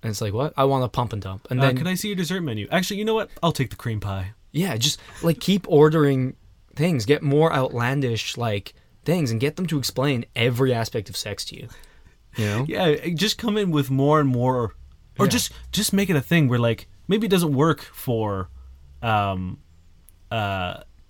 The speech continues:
Speaker 2: you know, like, a, a, a Japanese restaurant or whatever. Like,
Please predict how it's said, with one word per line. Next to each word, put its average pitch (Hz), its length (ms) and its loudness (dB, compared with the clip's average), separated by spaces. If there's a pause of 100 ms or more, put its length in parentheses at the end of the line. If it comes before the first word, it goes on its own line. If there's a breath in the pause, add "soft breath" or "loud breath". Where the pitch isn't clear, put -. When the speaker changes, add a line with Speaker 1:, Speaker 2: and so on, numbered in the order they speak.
(160)
Speaker 2:
you 147 140 -6
know, 101 160 -6
like, 107 220 -8
a, 101 760 -8
a, 120 40 -6
a - 20 -6
Japanese 107 420 -8
restaurant 104 320 -10
or 95 40 -10
whatever. 98 260 -8
Like, 117 160 -6